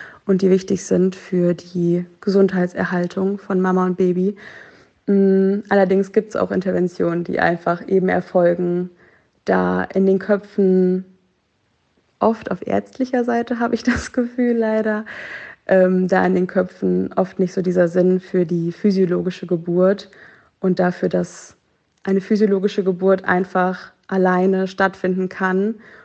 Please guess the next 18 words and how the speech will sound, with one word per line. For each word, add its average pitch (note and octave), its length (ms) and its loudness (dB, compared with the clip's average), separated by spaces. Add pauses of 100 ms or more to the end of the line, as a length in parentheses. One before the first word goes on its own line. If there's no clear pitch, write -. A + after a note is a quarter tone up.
(300)
und F#3+ 300 0
dass F#3 160 0
es F#3+ 160 -6
möglich G#3 380 2
ist, F#3 200 -6
dass F#3 120 -8
eine F#3+ 180 -2
Frau F#3+ 420 0
einfach F#3+ 500 -6
ohne G#3 600 2
jegliche G3 520 -2
Hilfe G3+ 440 0
ein F#3 200 0
Baby F#3 340 2
auf F3+ 140 -2
die F3+ 160 -4
Welt F3+ 240 0
bringt, F#3+ 380 -2